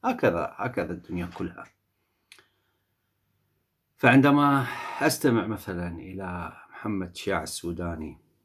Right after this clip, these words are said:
رئيس الوزراء الحالي في العراق، ويتحدث ويقول،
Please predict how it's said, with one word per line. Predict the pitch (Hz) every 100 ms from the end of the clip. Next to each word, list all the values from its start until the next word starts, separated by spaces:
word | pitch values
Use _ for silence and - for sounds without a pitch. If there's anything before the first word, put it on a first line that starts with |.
| _ _ _ _ _ _ _ _ _ _ _ -
رئيس | 107 87 87
الوزراء | 87 95 95 85
الحالي | - 98 90 85
في | -
العراق، | - 82 80 - - _ - - - - _ - - -
ويتحدث | 123 120 120 147 127 107 113 98 87 -
ويقول، | 87 87 98 101 95 87 80